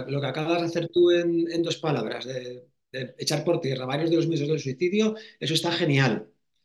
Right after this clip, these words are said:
Lo segundo, leer, formarse. Ahora, antes, bueno, antes dabas un curso de suicidio y no iba nadie.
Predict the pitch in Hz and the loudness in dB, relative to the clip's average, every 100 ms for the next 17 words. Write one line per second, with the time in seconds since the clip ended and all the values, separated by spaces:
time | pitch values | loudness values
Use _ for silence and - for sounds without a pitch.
0 | _ _ 151 147 147 165 202 170 151 151 | _ _ 0 2 2 2 2 2 2 0
1 | 147 - 117 113 139 139 104 92 123 143 | 0 -2 -6 -2 0 0 -2 -6 -4 -2
2 | 151 - 151 147 175 160 151 139 135 151 | -2 -2 -4 0 0 0 -2 -4 -2 -2
3 | 151 139 156 147 143 156 143 139 156 175 | -2 -4 -4 -4 -4 -6 -4 -4 2 2
4 | - 131 143 151 131 131 107 - | 2 -2 -2 -2 -2 -2 -4 -8